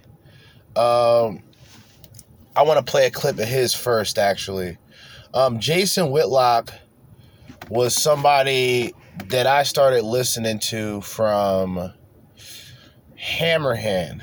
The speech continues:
I believe. Hammerhand played a clip of Jason Whitlock, and I kinda just looked him up randomly, noticed that he was talking about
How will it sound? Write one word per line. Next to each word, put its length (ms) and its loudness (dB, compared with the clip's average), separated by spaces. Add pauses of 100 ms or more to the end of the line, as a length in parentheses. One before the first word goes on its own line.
(120)
I 140 -2
believe. 400 -4
Hammerhand 800 0
played 260 -2
a 40 -4
clip 420 -2 (420)
of 120 -4
Jason 440 -2
Whitlock, 560 -2 (1040)
and 560 2 (520)
I 120 -2
kinda 340 0
just 260 -6
looked 220 -2
him 160 -2
up 240 2 (180)
randomly, 720 -2 (540)
noticed 400 0
that 160 2
he 120 -2
was 180 -6
talking 380 0
about 380 0